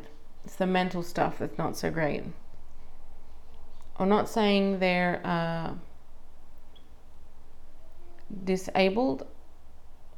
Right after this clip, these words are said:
I feel like I have to say that. There's nothing wrong with that. Oh, but I feel like I need to clarify that I'm saying, um, the chaos.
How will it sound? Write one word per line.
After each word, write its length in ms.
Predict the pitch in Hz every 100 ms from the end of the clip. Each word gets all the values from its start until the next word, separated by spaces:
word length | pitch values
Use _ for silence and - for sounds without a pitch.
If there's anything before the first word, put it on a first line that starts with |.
| - -
I 60 |
feel 180 | 170 180
like 160 | 180 -
I 20 |
have 160 | 175 175
to 80 | -
say 240 | - 165
that. 340 | 160 196 - - - - - - - - -
There's 120 | 185
nothing 220 | 196 185
wrong 220 | 180 170 165
with 100 | 165
that. 220 | 139 - -
Oh, 280 | 175 170 - -
but 240 | 175 -
I 80 | 185
feel 220 | 175 190
like 160 | 185 190
I 60 |
need 200 | 185 180
to 60 | 175
clarify 580 | 175 180 175 175 170 165
that 160 | 165 160
I'm 120 | 165
saying, 560 | - 165 165 160 170 - - - - - - - - - -
um, 480 | 180 165 165 151 165 - - - - - - - - - - - - - - - - - - - - - - - - - - - - - - - - - -
the 60 | 208
chaos. 600 | 202 233 180 156 - -